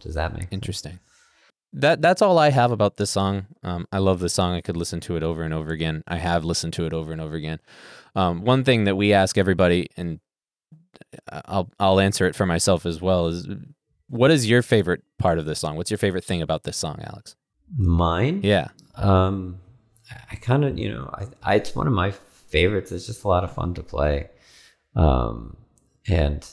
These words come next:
Speaker 1: you know, I don't know. I, I remember, like, during the making of this record, this one really kinda stood out for me for some reason. And it's kind of,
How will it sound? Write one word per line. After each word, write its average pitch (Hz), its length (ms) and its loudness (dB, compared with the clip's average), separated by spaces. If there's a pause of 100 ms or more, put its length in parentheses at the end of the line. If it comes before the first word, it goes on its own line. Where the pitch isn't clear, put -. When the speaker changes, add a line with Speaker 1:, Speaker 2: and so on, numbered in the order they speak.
(180)
Speaker 1:
you 92 220 0
know, 73 320 -4 (1500)
I 101 60 6
don't 117 100 8
know. 104 60 6
I, - 180 -2 (200)
I 104 200 -6
remember, 107 400 6 (360)
like, 87 360 4
during 87 300 2
the 80 60 -4
making 87 420 -4
of 80 80 0
this 76 180 -4
record, 80 360 -2
this 78 180 -2
one 120 280 0 (140)
really 76 280 2
kinda 76 260 -2
stood - 340 -2
out 69 200 2
for - 120 -10
me 71 360 -2 (680)
for - 80 -10
some 82 240 6
reason. 78 600 -2
And 85 260 -4
it's 85 180 -8
kind 101 200 2
of, 98 140 -4